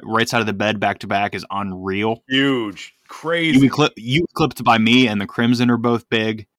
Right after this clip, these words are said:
Speaker 1: For me, Demonology and Heartache with My Sanity on a Funeral Pile are big.
Speaker 2: Mm.
Speaker 1: And then the closer, Five Vicodin Chase with a Shot of Clarity, is one of
Speaker 2: Yeah.
Speaker 1: the greatest
Speaker 2: That
Speaker 1: song
Speaker 2: was
Speaker 1: titles ever.
Speaker 2: <laughs> Yeah, right? <laughs>
Speaker 1: Yeah, I loved this record.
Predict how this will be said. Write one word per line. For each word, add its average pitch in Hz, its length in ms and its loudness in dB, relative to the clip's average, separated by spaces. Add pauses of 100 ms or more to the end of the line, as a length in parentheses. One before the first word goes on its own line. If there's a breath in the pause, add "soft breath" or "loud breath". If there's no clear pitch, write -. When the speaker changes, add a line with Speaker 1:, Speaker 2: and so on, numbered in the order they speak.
(140)
Speaker 1:
For 139 240 2
me, 151 440 4
Demonology 123 720 4
and 110 100 2
Heartache 117 680 0 (400)
with 110 200 0
My 113 160 4
Sanity 113 360 2
on 101 100 2
a 95 40 -4
Funeral 127 320 2
Pile 123 280 4
are 117 140 2
big. 117 420 -2 (880)
Speaker 2:
Mm. 135 300 -8
Speaker 1:
And 113 160 2
then 110 440 2
the 113 140 -6
closer, 113 420 2
Five 113 320 4
Vicodin 113 480 0
Chase 110 300 -4
with 113 60 0
a 104 40 -2
Shot 113 160 -2
of 101 60 -4
Clarity, 117 460 0
is 104 200 -2
one 104 140 -4
of 95 80 -4
Speaker 2:
Yeah. 95 120 -2
Speaker 1:
the - 40 -6
greatest 107 560 -2
Speaker 2:
That - 80 -20
Speaker 1:
song 113 240 0
Speaker 2:
was 139 80 0
Speaker 1:
titles 185 520 0 (200)
ever. 180 220 0
Speaker 2:
<laughs> - 40 -2
Yeah, 175 380 2
right? 196 1300 0
<laughs> - 40 -20
Speaker 1:
Yeah, - 200 -8
I 120 140 4
loved 123 340 4
this 104 200 -4
record. 90 400 -4